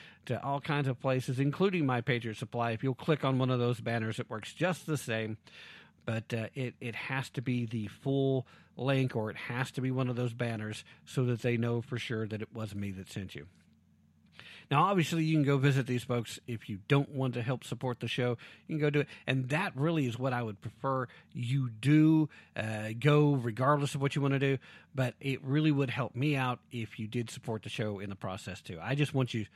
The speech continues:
to be certain to be prepared. If you would rather support somebody else in that, uh, you can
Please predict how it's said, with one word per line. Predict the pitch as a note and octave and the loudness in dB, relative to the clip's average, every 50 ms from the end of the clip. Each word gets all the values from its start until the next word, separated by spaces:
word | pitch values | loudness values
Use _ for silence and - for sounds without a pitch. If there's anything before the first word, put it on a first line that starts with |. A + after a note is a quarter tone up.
| - - - - - _ | -20 -20 -20 -20 -16 _
to | - A2+ | -10 -6
be | - B2+ A#2 | -4 -4 -4
certain | - - D3 C3 A#2+ - A#2+ A2 G2 - | -4 -2 -2 -2 -2 -4 -6 -8 -6 -6
to | - A#2 | -6 -4
be | G#2 A#2 G2+ | -4 -4 -4
prepared. | - G2 G2+ - C#3 A#2 G2+ E2+ - - - - _ _ _ - - - - - - - | -6 -10 -6 -4 -4 -4 -4 -6 -12 -16 -20 -20 _ _ _ -20 -20 -20 -20 -20 -14 -10
If | G#2+ G#2 G2+ - - | -8 -8 -8 -10 -10
you | A2+ A2+ A2+ A2 G#2+ G#2+ G#2 G#2 G2+ | -8 -6 -4 -4 -4 -4 -4 -6 -6
would | G2+ G2+ G2+ A2 | -8 -8 -4 0
rather | B2 C#3 C#3+ B2+ C3 B2+ | 2 4 4 4 2 -2
support | - C#3+ B2 - C#3 C#3 B2+ | -4 -2 -2 0 -2 -2 0
somebody | - D3 C3 C3 C3+ C#3 C3 C3 C3 | -2 -2 0 0 0 0 0 0 0
else | C#3 C#3 C#3 - - | 2 2 0 0 0
in | C3+ | 0
that, | C3 C3+ C3 C3 - - | 0 0 0 -2 -4 -6
uh, | - C3 B2 B2 A#2+ A#2 A#2+ B2 B2+ D3 D3 - | -6 -6 -4 -4 -4 -4 -6 -6 -8 -10 -10 -10
you | - A#2 A#2+ A#2+ | -8 -6 -6 -4
can | A#2 A#2+ A#2 A2+ A2 | -2 -2 -2 -4 -6